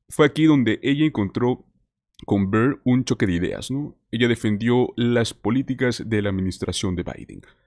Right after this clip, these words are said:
argumentando que son justas, son necesarias, mientras que por parte de Baer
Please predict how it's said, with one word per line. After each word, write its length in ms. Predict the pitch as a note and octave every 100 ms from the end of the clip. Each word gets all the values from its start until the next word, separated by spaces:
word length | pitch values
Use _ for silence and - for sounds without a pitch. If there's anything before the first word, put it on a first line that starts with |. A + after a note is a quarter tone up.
| _ -
argumentando 680 | - A3 A3 E3 F#3+ E3+ D#3
que 100 | A2+
son 160 | B2
justas, 640 | A#2+ B2+ B2+ - B2 A#2+ -
son 320 | - F#2+ G2
necesarias, 880 | F#2+ G#2 - A#2+ A#2 A#2+ A#2+ - -
mientras 760 | F#2 F2+ A#2+ C#3 F#2 - - -
que 140 | -
por 180 | - G2+
parte 320 | A2 G2+ G#2
de 80 | F2+
Baer 420 | E2+ A#2+ G#1+